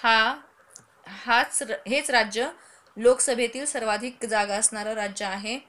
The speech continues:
विद्यार्थी मित्रांनो, तुम्हाला हे प्रश्न कसे वाटतात आवर्जून सांगा आणि असेच प्रश्न वारंवार अभ्यासण्यासाठी ह्या चॅनलला लवकरात लवकर सबस्क्राईब करा. पुढील प्रश्न क्रमांक एकोणीस,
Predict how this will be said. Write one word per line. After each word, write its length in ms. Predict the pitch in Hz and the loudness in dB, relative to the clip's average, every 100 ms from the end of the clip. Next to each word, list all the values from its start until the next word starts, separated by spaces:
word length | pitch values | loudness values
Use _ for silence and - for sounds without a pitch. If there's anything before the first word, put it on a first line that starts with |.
| - - _ - | -20 -20 _ -12
विद्यार्थी 440 | 220 190 226 226 | -6 0 0 0
मित्रांनो, 520 | 240 240 233 240 247 233 | -8 -6 -6 -4 -6 -6
तुम्हाला 380 | 233 226 233 | -8 -6 -6
हे 140 | 247 247 | -6 -6
प्रश्न 340 | 247 247 247 | -6 -8 -8
कसे 260 | 240 233 262 | -6 -4 -2
वाटतात 400 | 247 - 214 202 | -2 -4 -8 -6
आवर्जून 460 | 202 226 240 285 | -4 -4 -4 -4
सांगा 420 | 330 247 220 220 208 - - _ 196 | -4 -4 -4 -4 -6 -10 -20 _ -4
आणि 200 | 220 226 | -4 -4
असेच 280 | 233 269 285 | -4 -4 -4
प्रश्न 400 | 262 262 247 233 214 - - | -4 -4 -2 -2 -4 -10 -4
वारंवार 480 | 220 220 233 262 269 | 2 2 2 0 -2
अभ्यासण्यासाठी 760 | 220 220 226 233 226 226 247 | -2 -4 -4 -2 -4 -4 -8
ह्या 220 | 254 220 226 | -6 -6 -6
चॅनलला 460 | 226 220 240 254 285 - - _ - | -6 -6 -4 -4 -6 -16 -20 _ -2
लवकरात 500 | 240 247 247 277 320 | 2 2 0 -4 -2
लवकर 300 | 269 233 233 | 0 -2 -2
सबस्क्राईब 560 | 233 233 220 - 220 214 - | -2 0 0 -2 -2 -6 -6
करा. 260 | 202 220 359 - _ - _ _ - | -4 -4 -6 -12 _ -20 _ _ -8
पुढील 260 | 262 269 269 | -4 -4 -4
प्रश्न 380 | 240 233 240 | -6 -6 -8
क्रमांक 460 | 226 220 208 202 214 | -10 -8 -8 -8 -8
एकोणीस, 720 | 185 208 - 208 277 339 - | -8 -8 -8 -8 0 0 0